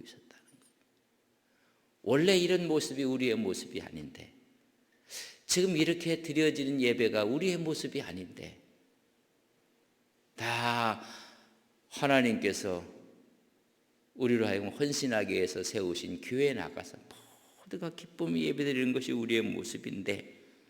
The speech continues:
그런 모습들을 다 잃어버렸다는 것입니다. 우리가 가슴 아픈 일이에요. 그래서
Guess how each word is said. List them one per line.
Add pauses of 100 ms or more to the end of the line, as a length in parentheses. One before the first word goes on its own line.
(1000)
그런
모습들을
다 (720)
잃어버렸다는
것입니다. (1700)
우리가
가슴
아픈 (720)
일이에요. (1000)
그래서